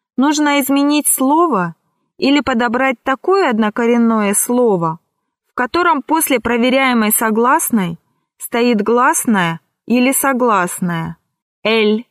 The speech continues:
М, Н, Р. Например, мороз, морозы или морозный.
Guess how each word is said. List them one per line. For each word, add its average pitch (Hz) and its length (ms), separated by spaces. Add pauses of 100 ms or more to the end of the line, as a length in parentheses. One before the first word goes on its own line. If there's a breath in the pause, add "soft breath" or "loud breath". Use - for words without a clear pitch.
(260)
М, 226 380 (340)
Н, 240 380 (340)
Р. 185 340 (380)
Например, 220 680 (520)
мороз, 233 680 (320)
морозы 226 840 (300)
или 285 420 (240)
морозный. 202 960